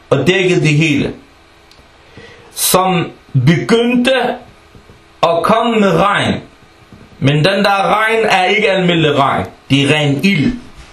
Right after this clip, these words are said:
Så Allah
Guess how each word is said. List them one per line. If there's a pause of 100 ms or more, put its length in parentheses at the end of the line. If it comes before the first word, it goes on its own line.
(2750)
Så
Allah